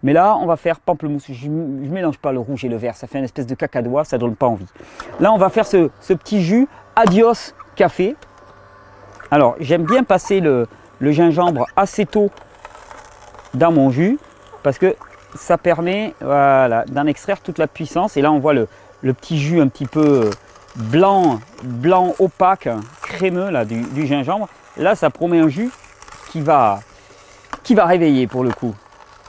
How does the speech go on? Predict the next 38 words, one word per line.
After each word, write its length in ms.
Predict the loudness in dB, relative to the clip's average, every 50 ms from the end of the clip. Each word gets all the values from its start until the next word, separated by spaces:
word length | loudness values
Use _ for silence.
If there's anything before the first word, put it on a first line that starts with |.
| -20 -20 -20 -20 -20 -20 -20 -20 -20 -20 -20 -20 -20 -12 -6
Allez, 200 | -4 -2 -2 0
deuxième 320 | 0 -2 -2 0 0 0 0
morceau 260 | 0 0 -2 -4 -4
de 60 | -2
gingembre. 300 | -4 -4 -2 -4 -4 -4
Je 100 | -6 -6
suis 160 | -6 -4 -2 -2
un 80 | -2
grand 240 | -2 -2 -2 -2 -2
fanat 220 | 0 0 0 0
de 60 | 0 0
gingembre. 360 | -2 -2 -2 -2 -4 -4 -2
Vous 140 | -4 -4 -4
pouvez 280 | -2 -2 -2 0 0
diminuer 440 | 0 0 0 0 0 -2 -2 0 0
les 100 | 0 0
quantités, 540 | 0 -2 -4 -4 -6 -8 -6 -2 -2 -2 -2
hein. 100 | -4 -8 -10 -14 -18 -12 -10
Euh, 500 | -8 -6 -6 -4 -4 -4 -4 -4 -6 -6 -8 -12 -18 -20 -20 -20 -16 -14
je 180 | -6 -2 0 0
ne 100 | 2 2
réponds 360 | 0 0 -2 -2 -2 -4 -2
pas 260 | 0 2 2 2 2
des 180 | 2 0 0 -2
proportions 560 | -2 -6 -4 -4 -2 -4 -4 -6 -8 -8 -6
que 120 | -6 -8
j'utilise 340 | -8 -8 -8 -8 -8 -6 -4
dans 100 | -4 -4
mes 140 | -2 -4 -4
jus. 200 | -4 -6 -8 -8 -10 -16 -20 -20 -20 -20 -20 -10 -8
J'ai 100 | -6 -4
tendance 380 | 0 0 0 0 0 0 -2
à 40 | -2
être 180 | -2 -2 -4 -4
un 120 | -4 -4
petit 140 | -4 -6 -10
peu, 160 | -6 -2 0
euh, 460 | 2 2 2 2 0 -2 -4 -6 -8